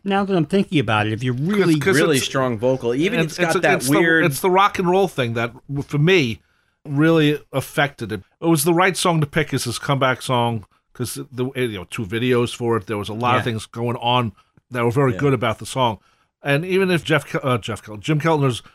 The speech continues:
Speaker 2: drums were electric, they
Speaker 3: Right.
Speaker 2: sounded real, and his vocal
Speaker 1: They were
Speaker 3: Unless you're in the headphones.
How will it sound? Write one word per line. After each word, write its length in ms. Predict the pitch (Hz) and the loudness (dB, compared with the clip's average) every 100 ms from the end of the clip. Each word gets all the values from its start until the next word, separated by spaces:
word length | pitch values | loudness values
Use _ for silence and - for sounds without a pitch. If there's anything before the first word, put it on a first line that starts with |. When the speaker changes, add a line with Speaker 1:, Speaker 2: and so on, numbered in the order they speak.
| _ | _
Speaker 2:
drums 360 | - 151 147 131 | -2 2 2 2
were 160 | 139 127 | 2 2
electric, 560 | 123 180 - 127 - - _ _ _ | 2 0 0 -4 -4 -14 _ _ _
they 80 | - | -4
Speaker 3:
Right. 60 | 139 | -2
Speaker 2:
sounded 500 | - 165 156 143 120 | 2 2 4 2 0
real, 400 | 123 131 135 131 | 0 2 4 2
and 220 | 120 117 - _ _ | -2 -6 -10 _ _
his 300 | 160 151 127 | 0 2 0
vocal 320 | 131 147 208 | -2 2 2
Speaker 1:
They 100 | 147 | 2
were 180 | 143 175 | 2 4
Speaker 3:
Unless 240 | 165 139 139 | 4 2 2
you're 140 | 131 | 2
in 60 | 123 | 4
the 60 | |
headphones. 580 | 120 120 - 95 90 - | 2 2 2 0 0 -4